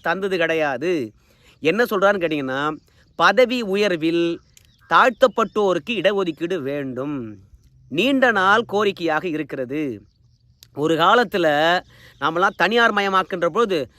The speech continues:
பயங்கரமா எதிர்த்து போராடினோம். ஆனா, கடைசியில தனியார் மயத்தை மாநில அரசாங்கங்களும் மத்திய அரசாங்கங்களும்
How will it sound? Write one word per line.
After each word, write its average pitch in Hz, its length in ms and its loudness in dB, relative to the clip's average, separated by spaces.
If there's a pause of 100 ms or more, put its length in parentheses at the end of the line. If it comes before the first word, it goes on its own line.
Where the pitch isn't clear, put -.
(160)
பயங்கரமா 202 500 0
எதிர்த்து 202 400 -4
போராடினோம். 180 840 2 (440)
ஆனா, 208 220 -2
கடைசியில 214 640 0 (300)
தனியார் 226 400 2
மயத்தை 180 520 -2
மாநில 208 440 0
அரசாங்கங்களும் 165 580 -4
மத்திய 185 360 -4
அரசாங்கங்களும் 165 720 -6